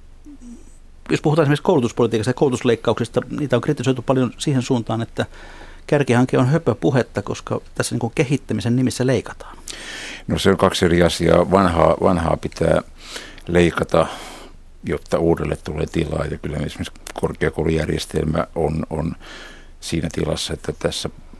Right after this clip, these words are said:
Speaker 2: maassa on, on vähän vääränlainen korkeakouluverkosto. Meillä on kolmekymmentäkahdeksan erästä korkeakoulua.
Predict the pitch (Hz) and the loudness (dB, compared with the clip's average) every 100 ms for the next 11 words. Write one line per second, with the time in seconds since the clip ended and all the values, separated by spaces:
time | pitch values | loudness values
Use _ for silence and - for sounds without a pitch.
0 | - 85 71 - 80 82 80 87 76 78 | -6 -4 -4 -4 -4 -2 -4 -6 -8 -8
1 | - - - - - - - - - - | -14 -20 -20 -20 -20 -20 -20 -20 -20 -10
2 | 78 73 71 - - - 78 78 78 73 | -6 -4 -6 -8 -14 -6 -4 -4 -4 -4
3 | 71 76 - - - 73 - 67 - 73 | -4 -4 -6 -8 -6 -6 -4 -4 -4 -4
4 | - 65 - - - - 87 71 76 82 | -4 -8 -6 -8 -8 -10 -8 -8 -4 -4
5 | 73 - 76 - 82 80 76 - - 73 | -4 -6 -8 -6 -2 -2 -2 -6 -6 -6
6 | - - - 76 - 78 76 - 65 69 | -6 -10 -8 -8 -4 -6 -4 -2 -2 -2
7 | 76 - | -2 -4